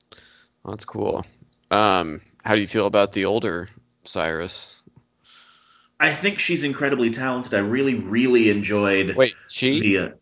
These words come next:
Speaker 1: was talking
Speaker 2: oh,
Speaker 1: about
Speaker 2: I'm
Speaker 1: Billy
Speaker 2: sorry, you
Speaker 1: Ray.
Speaker 2: mean Billy Ray.
Speaker 1: I,
Speaker 2: Sorry,
Speaker 1: I don't know
Speaker 2: I thought you meant,
Speaker 1: she
Speaker 2: like
Speaker 1: is. It, she have an older sister?
Speaker 2: I thought you meant, like, as she's gotten older. I apologize. Billy
Speaker 1: Oh.
Speaker 2: Ray.
Speaker 1: <laughs> You were still talking about Miley's career. <laughs> No,
Speaker 2: Billy
Speaker 1: no,
Speaker 2: Ray
Speaker 1: I was talking about Billy
Speaker 2: is,
Speaker 1: Ray.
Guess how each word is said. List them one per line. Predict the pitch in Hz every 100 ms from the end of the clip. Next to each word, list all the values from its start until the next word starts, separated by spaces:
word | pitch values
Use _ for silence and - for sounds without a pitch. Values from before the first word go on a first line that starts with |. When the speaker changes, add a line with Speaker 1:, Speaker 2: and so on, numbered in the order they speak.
| -
Speaker 1:
was | -
talking | 170 147
Speaker 2:
oh, |
Speaker 1:
about | 117 110
Speaker 2:
I'm | 156
Speaker 1:
Billy | 139
Speaker 2:
sorry, | 139
you | 123
Speaker 1:
Ray. | 175 131
Speaker 2:
mean | 120
Billy | 151 135
Ray. | 123 120 90 -
Speaker 1:
I, |
Speaker 2:
Sorry, | - 139 131
Speaker 1:
I | 117
don't | 165
know | 123
Speaker 2:
I |
thought | 131 127
you | 127
meant, | 123
Speaker 1:
she | 127
Speaker 2:
like | 107
Speaker 1:
is. | 120 120
It, | 127 -
she | 151
have | 139
an | 131
older | 135 127
sister? | 127 135 - 339 - _ _ _ _ -
Speaker 2:
I |
thought | - 165
you | 147
meant, | 147
like, | 135
as | 120 127 123
she's | - 131 113
gotten | 117 95 101
older. | 95 90 95
I | 107
apologize. | 92 98 92 90 92 90 107
Billy | 127 196 170
Speaker 1:
Oh. | 139
Speaker 2:
Ray. | 127 123 120 113 -
Speaker 1:
<laughs> | - - 220
You | - 311 190
were | 214
still | - 180
talking | 170 160
about | 147 127
Miley's | 127 175 131 -
career. | - 220 -
<laughs> | 208 269 -
No, | 185 180
Speaker 2:
Billy | 180 202 170
Speaker 1:
no, |
Speaker 2:
Ray | 143 127
Speaker 1:
I |
was | 127 123
talking | 170 110
about | 107
Billy | 123 135
Speaker 2:
is, | 123
Speaker 1:
Ray. | 170 135 127 220